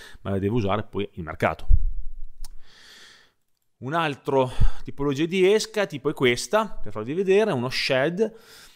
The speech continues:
Eh, questo è uno shed che secondo me è molto bello, quindi quando ho fatto la scelta di questo prodotto qua mi piace veramente tanto, può essere usato come trailer per il chatterbait, può essere usato spiombato, può essere usato su alcune teste piombate, ma, ma,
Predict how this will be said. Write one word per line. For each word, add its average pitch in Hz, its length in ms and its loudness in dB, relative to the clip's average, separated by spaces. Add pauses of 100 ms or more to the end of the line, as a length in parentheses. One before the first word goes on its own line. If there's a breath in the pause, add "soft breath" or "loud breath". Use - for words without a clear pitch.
(260 loud breath)
Eh, 120 160 -8
questo 208 220 2
è 220 40 -2
uno 165 100 -4
shed 180 160 -6
che - 100 -8
secondo 127 260 -6
me 196 120 -6
è 190 40 -6
molto 127 340 -2
bello, 110 380 -6
quindi 104 220 -8
quando 107 220 -6
ho - 20 -16
fatto 120 220 -6
la 110 80 -4
scelta 113 260 -6
di 101 80 -8
questo 107 240 -14
prodotto 107 340 -10
qua 107 200 -6
mi 101 100 -6
piace 107 260 -8
veramente 104 440 -8
tanto, 160 320 -4
può 101 180 -2
essere 101 180 -6
usato 101 240 -8
come 101 220 -8
trailer 98 340 -4
per - 140 -4
il - 100 0
chatterbait, 151 480 0
può 107 120 -2
essere 101 140 -2
usato 95 140 -6
spiombato, 117 760 0
può 104 240 6
essere 104 240 -8
usato 101 240 -10
su - 160 -10
alcune 107 340 -8
teste 120 260 -6
piombate, 160 680 -2
ma, 190 600 0 (280)
ma, 196 480 -2